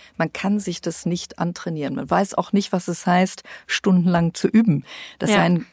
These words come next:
Speaker 1: unglaublich disziplinierter Weg. Und diese Disziplin einerseits macht es möglich, dann in den größeren Positionen, finde ich, für Männer wie Frauen gleichsam zu reüssieren. Das ist aber in der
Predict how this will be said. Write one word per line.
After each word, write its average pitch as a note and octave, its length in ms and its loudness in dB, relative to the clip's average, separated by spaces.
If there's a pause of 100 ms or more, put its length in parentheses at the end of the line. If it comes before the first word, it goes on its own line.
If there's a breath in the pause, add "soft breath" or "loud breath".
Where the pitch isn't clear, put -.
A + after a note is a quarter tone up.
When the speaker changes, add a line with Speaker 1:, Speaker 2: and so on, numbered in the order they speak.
Speaker 1:
unglaublich F3+ 1080 2
disziplinierter F3 1080 -2
Weg. G#3+ 320 2 (380 loud breath)
Und E3+ 160 0
diese A3+ 220 8
Disziplin A3 800 4
einerseits G3 920 2 (200 loud breath)
macht F3 300 0
es E3+ 160 -2
möglich, F3+ 500 2
dann E3 360 2 (440 loud breath)
in F3 280 6
den E3 320 2 (160)
größeren E3 420 0
Positionen, E3 640 0
finde D#3 260 0
ich, - 160 -6
für E3 140 -2
Männer D#3+ 280 0
wie D3+ 120 -2
Frauen F3+ 420 2
gleichsam G3 640 0
zu - 160 -2
reüssieren. E3+ 640 0 (920 loud breath)
Das - 200 -2
ist F#3+ 140 -2
aber E3 160 -2
in D#3 120 0
der D#3 80 -2